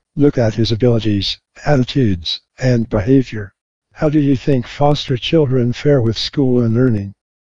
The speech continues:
Some do better than others. Still, they have more than their share of learning problems.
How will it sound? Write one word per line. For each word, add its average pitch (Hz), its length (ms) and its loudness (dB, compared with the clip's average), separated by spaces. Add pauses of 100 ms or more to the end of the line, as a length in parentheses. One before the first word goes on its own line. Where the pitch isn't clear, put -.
(100)
Some 135 360 -2
do 131 140 2
better 123 320 0
than 104 160 0
others. 98 580 -6 (360)
Still, 110 640 -2 (140)
they 127 160 0
have 120 100 0
more 131 200 2
than 120 300 0
their 107 160 2
share 117 360 0
of 92 140 -6
learning 104 380 0
problems. 87 560 -8